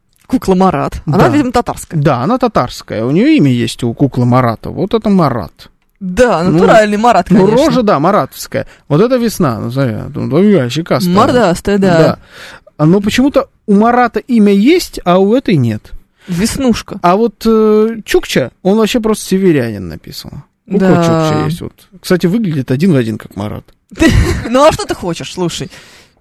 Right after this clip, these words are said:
Speaker 1: Немного, м,
Speaker 2: Кукла Элла.
Speaker 1: в марийском костюме.
Speaker 2: Да.
Speaker 1: Вот, э, значит, м-, м-, Марийку у нас назвали.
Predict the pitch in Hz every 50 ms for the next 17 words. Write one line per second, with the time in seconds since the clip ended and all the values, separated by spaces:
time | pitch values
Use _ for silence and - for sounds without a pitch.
0 | _ _ - 190 214 240 285 381 415 392 415 381 330 269 240 208 170 127 170 156
1 | 139 - - 285 302 - - 302 294 - - _ 233 202 180 156 143 147 147 151
2 | 175 170 _ _ _ _ - 185 180 196 240 254 240 196 170 - - 160 156 -
3 | 147 151 - - - 135 135 - 185 - 143 131 143 139 120 110 113 117 - _
4 | _ _ - 165 151 160 - 196 - 185 165 165 170 170 175 - - 196 185 190
5 | 170 185 196 196 196 202 220 240 311 349 - - 254 214 208 220 - - 240 226
6 | 190 147 123 92 -